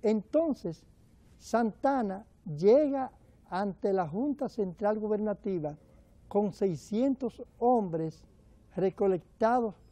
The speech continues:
en el Ceibo, ¿verdad? Y, eh, Antonio Duvergé, eh,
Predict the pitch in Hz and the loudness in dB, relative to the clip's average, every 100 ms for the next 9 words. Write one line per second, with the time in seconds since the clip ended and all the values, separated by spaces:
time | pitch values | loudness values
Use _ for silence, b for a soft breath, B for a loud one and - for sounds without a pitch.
0 | - 214 233 220 165 - 185 175 147 127 | -4 0 2 2 -2 -4 -2 -2 -4 -10
1 | - - - - _ _ _ _ - - | -20 -20 -20 -20 _ _ _ _ -20 -14
2 | 151 160 240 285 - _ - - - - | -4 -2 -2 -4 -14 _ -20 -20 -20 -20
3 | - _ 254 262 269 - - - _ - | -20 _ 2 4 4 0 -12 -20 _ -20
4 | _ _ - 226 202 196 190 180 175 - | _ _ -2 2 4 4 2 0 -4 -8
5 | _ 190 190 165 - 240 277 277 226 247 | _ -2 -2 -2 2 4 6 2 0 -2
6 | 254 247 202 240 226 202 - - _ _ | 2 2 2 0 0 -2 -8 -20 _ _
7 | - _ - _ _ 277 220 175 170 165 | -20 _ -20 _ _ -12 -4 -2 -2 -2
8 | 160 151 147 147 | -4 -4 -8 -12